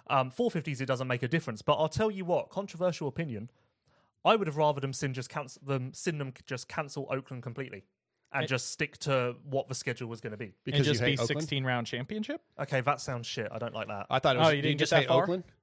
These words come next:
Speaker 1: Um, what? Sorry?
Speaker 3: Do you just hate Oakland?
Speaker 1: No, I like Oakland, but I don't know why. I just feel like I don't like the whole, like, now we're changing things. But you know what a sixteen round championship would have been terrible as well. So maybe I'm just never happy.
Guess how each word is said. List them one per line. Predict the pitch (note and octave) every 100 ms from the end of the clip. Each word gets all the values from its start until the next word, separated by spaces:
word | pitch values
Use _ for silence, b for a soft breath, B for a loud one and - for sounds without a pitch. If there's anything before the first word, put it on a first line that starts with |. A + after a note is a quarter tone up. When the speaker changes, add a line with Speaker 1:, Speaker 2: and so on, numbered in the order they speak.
| -
Speaker 1:
Um, | F#3+ A#3+ A3+ G#3+
what? | G#3+
Sorry? | - G#3+ G#3+
Speaker 3:
Do |
you | C#3+
just | D#3+ E3
hate | D#3 C#3+
Oakland? | C3+ - C#4+
Speaker 1:
No, | B3+
I |
like | B3+ D4+
Oakland, | G3 D#3 B2+
but | D3 F#3+
I |
don't | A3+ B3
know | A#3+
why. | B3+ A3+
I |
just | F3+ F#3+ -
feel | A#3+
like | A3 F#3
I | F#3+
don't | B3+ G#3+
like | A#3 A3+ F#3
the | F#3
whole, | G#3 G3+
like, | F#3+ E3
now | G#3 G3+
we're |
changing | G3 G3 F3+ C#3+
things. | B2 G#2+ G2+ -
But | G#3+ G3+
you | A3
know | A#3
what | G#3+ G3+
a |
sixteen | F#3 G3+ - F#3+
round | E3+ D#3+
championship | D#3 D#3 - C#3+ D3+
would | C3
have |
been | B2+
terrible | B2 C3+ A#2 A#2
as | A2+
well. | A2 G#2
So | G#2 B2+
maybe | B2 B2 A#2+
I'm | A2+
just | A2
never | A2 G2+
happy. | G2 G#2 -